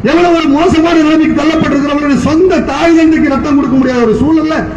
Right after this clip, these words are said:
போயிட்டு இருக்கிறாங்களா இல்லையா? அகால மரணங்கள் தினமும் பார்க்கிறோம். போக்குவரத்துல ரோடு ஆக்சிடென்ட், இருபதாயிரம் கோடி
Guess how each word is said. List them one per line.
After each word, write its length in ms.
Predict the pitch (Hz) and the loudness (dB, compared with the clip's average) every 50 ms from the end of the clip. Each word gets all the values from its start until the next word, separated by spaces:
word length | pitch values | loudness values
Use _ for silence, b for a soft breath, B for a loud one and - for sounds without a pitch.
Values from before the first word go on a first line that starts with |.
| - - - - | -10 -6 -2 -2
போயிட்டு 260 | 233 254 285 226 247 | 0 0 0 -2 -2
இருக்கிறாங்களா 460 | 254 247 220 240 247 247 240 240 240 | -2 -2 -2 -2 0 0 0 0 0
இல்லையா? 240 | 226 208 208 208 208 | 0 2 2 2 0
அகால 340 | 190 240 285 - 370 359 320 | 0 -2 -2 0 0 0 0
மரணங்கள் 580 | 302 311 311 311 302 294 269 269 269 233 175 | 0 -2 -2 -2 -2 0 0 0 0 -2 -2
தினமும் 500 | 175 233 277 320 339 339 349 370 370 349 | -2 -2 -2 0 0 0 2 2 2 2
பார்க்கிறோம். 460 | 330 330 311 320 320 302 277 262 285 277 | 2 0 -2 -4 -4 -4 -4 -4 -2 -2
போக்குவரத்துல 540 | 277 247 262 262 247 226 180 185 190 156 123 - - - - - - - - - - | -2 -2 -2 -2 -2 -4 -4 -4 -4 -6 -6 -8 -12 -14 -16 -16 -16 -16 -14 -10 -6
ரோடு 280 | 175 262 294 311 320 311 302 | -4 -2 -2 0 0 -2 -2
ஆக்சிடென்ட், 380 | 233 - - 269 254 247 220 196 - - - - - - - - | -2 -2 -2 -2 0 0 0 0 0 -2 -6 -8 -10 -12 -12 -10
இருபதாயிரம் 760 | - 285 - 254 320 339 320 311 311 302 302 294 285 285 269 247 | -6 -2 0 2 2 2 2 0 0 -2 -2 -2 0 0 0 0
கோடி 180 | 285 294 - | 0 0 0